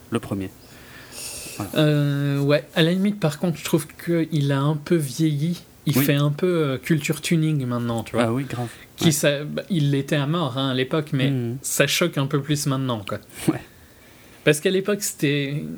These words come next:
Speaker 2: c'était déjà un peu bof, mais pas autant que ça l'est maintenant. C'est vraiment plus du tout bien vu, je trouve, ce
Speaker 1: Mhm.
Speaker 2: genre de culture.
Speaker 1: C'est clair.
Speaker 2: Et d'ailleurs, tu vois, dans les derniers, c'est plus du tout ça.
Speaker 1: Ouais.
Speaker 2: Ils sont plus allés sur des voitures, euh, il y a du tuning, mais pas, euh, le tuning kéké, euh,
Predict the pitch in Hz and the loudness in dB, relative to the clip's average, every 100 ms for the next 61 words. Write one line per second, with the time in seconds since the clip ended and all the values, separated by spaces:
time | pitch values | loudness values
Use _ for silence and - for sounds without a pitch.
0 | - - 165 147 156 156 165 170 151 127 | -12 -4 -2 0 2 2 0 0 -2 0
1 | 143 131 196 - - - - - 147 143 | 0 2 0 -2 -12 -18 -12 -4 -2 0
2 | 139 143 175 147 170 160 147 143 139 123 | -2 0 2 2 0 -2 -2 -2 0 -2
3 | 123 120 120 104 - - 117 123 123 123 | -2 -4 -4 -6 -8 -4 -2 -2 -4 -6
4 | - - - 147 120 120 117 113 120 127 | -8 -12 -4 -2 -2 -6 -6 -4 -2 -4
5 | 117 - 113 113 107 110 104 104 110 104 | -6 -2 0 2 0 -2 -4 -6 -8 -10
6 | 123 143 - - - - 101 - - - | -10 -14 -18 -16 -14 -8 -8 -8 -16 -10
7 | - 120 113 113 127 147 - 123 123 117 | -4 -2 0 2 2 2 -2 2 2 2
8 | 113 110 107 123 131 131 - - 101 104 | -2 0 0 0 -2 -4 -6 -6 -6 -6
9 | 110 120 98 - - 113 107 - - - | -8 -8 -10 -12 -2 -2 -2 -10 -20 -20
10 | - - - - - 160 135 - 107 - | -20 -20 -20 -20 -12 -6 -4 -4 -6 -6
11 | 113 120 107 101 110 104 101 101 - 110 | -4 -2 -4 -6 -6 -6 -4 -6 -6 -10
12 | 101 104 104 113 - - - 143 131 135 | -10 -12 -12 -14 -18 -18 -2 2 2 0
13 | - 143 143 120 104 117 113 104 104 104 | 0 0 0 -2 -2 -2 -2 -2 -4 -4
14 | 98 110 104 104 - 104 - 110 104 95 | -6 -8 -6 -6 -4 -4 -4 -6 -4 -8